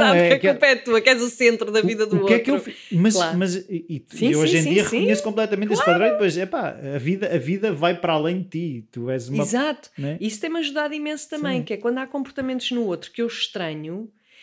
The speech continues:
Speaker 1: eu, a mim acontece-me, epá, fiz, fiz asneira.
Speaker 2: É claro.
Speaker 1: <laughs> Logo. E depois digo, "Não, Rossana, o outro tem mais do que fazer do que, <laughs> do que tu."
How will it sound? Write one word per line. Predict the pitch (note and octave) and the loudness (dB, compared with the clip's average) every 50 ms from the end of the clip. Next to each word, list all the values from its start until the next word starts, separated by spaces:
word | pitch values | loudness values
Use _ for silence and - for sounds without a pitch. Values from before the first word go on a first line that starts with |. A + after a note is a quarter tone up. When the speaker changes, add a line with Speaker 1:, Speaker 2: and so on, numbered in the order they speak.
| - - _ _ _ _ - | -20 -20 _ _ _ _ -12
Speaker 1:
eu, | F#2 A2+ D#3+ E3+ E3 - - - | -6 -4 -2 0 -2 -2 -2 -6
a | - | -6
mim | E3 F3 F#3 | -4 -4 -4
acontece-me, | F#3+ A3+ A3 A3+ A#3+ A#3+ A#3+ - C4 C4+ C4 B3+ | -4 -6 -4 -4 -4 -6 -4 -4 -6 -4 -4 -4
epá, | G3 C#3+ D3+ D#3 D#3 D#3 - C#3 C3 | -4 -4 -4 -6 -6 -4 -6 -8 -8
fiz, | - - - - G3 G3+ G#3 G3+ - | -10 -12 -12 -10 -8 -6 -6 -6 -6
fiz | - - - - G3+ G3 F#3 | -8 -8 -8 -6 -4 -4 -4
asneira. | G#3+ A3 A3 A#3 F#3+ D3 C3+ E3 | -4 -4 -2 -2 -2 -2 -2 -2
Speaker 2:
É | E3+ | 0
claro. | F#3 G3 G#3+ B3 D4 D#4+ C#4 C#4 - C#4 C4+ | 0 2 2 4 6 4 4 6 6 4 4
Speaker 1:
<laughs> | - - D4 C#4+ - B3 | 6 6 6 6 8 8
Logo. | C#4+ C4+ A#3+ A3 G#3+ F#3 - - A#4+ B4 A#4 F4 | 8 8 8 6 4 0 -2 -6 -6 -6 -6 -6
E | B3+ B3 A#3 | -6 -6 -4
depois | - C#4 C#4+ A#3+ | -2 -2 -2 0
digo, | A3 G#3+ E3+ D#3 | 0 -2 -2 -2
"Não, | F3 F3+ F3+ | -2 -2 -2
Rossana, | F3 E3 D#3 - - D#3+ C#3+ C3 C3+ C3 A#2+ - | -2 -2 -4 -4 -4 -4 -4 -4 -6 -6 -8 -6
o | - F#3+ | -4 0
outro | F3+ F#3+ G3 F#3+ - G#3 | 2 2 2 2 0 -2
tem | G3+ G#3 G3 | -2 0 0
mais | G3 G3 G3+ G#3+ | 2 2 2 2
do | G#3 A#3+ A#3 | 2 0 0
que | - | 2
fazer | - C4+ - G#3+ G#3+ A3 A#3+ | 2 2 6 6 8 8 8
do | A3+ B3+ | 6 4
que, | A3+ C4 E4+ | 4 4 4
<laughs> | |
do | - - - D4+ - - F4 E4+ | 6 6 6 6 8 8 8 6
que | - - | 6 2
tu." | - - | -8 0